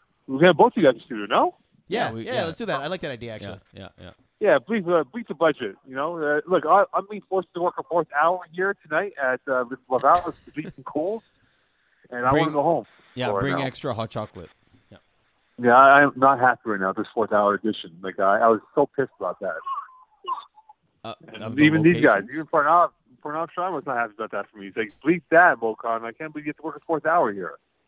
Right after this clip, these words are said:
Speaker 3: A fourth? Oh, right, the fourth hour. Yep, yep, yep, yep.
Speaker 1: Yeah, the
Speaker 3: So the
Speaker 1: additional hour would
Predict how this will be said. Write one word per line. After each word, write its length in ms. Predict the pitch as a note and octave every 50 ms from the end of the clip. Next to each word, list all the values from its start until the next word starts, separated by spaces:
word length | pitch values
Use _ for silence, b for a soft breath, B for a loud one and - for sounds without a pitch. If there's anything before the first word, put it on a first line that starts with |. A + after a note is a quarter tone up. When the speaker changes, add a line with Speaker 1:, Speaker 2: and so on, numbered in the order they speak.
| _ _ - - - _ -
Speaker 3:
A 60 | A#2
fourth? 340 | - - C#3+ C#3+ E3 E3 D#3+
Oh, 180 | - C#3 C#3 C3+
right, 200 | C3 C#3+ C#3 A#2
the 80 | B2 A#2
fourth 320 | - - C3+ C3+ C3 -
hour. 320 | A2+ G2+ G2+ G2 G2 F#2+ F#2+
Yep, 200 | F#2+ G2+ G#2+ - _ _ _ -
yep, 140 | G2+ G2+ - _
yep, 120 | - G2+ F#2+ F#2
yep. 180 | F#2 F#2 F2+ -
Speaker 1:
Yeah, 80 | C#3 C3+
the 60 | B2
Speaker 3:
So 40 | A2+ A#2+ A2
the 100 | A2+ D3+
Speaker 1:
additional 260 | - - - D3 C#3
hour 200 | D3 D#3 D3 A2+
would 80 | A2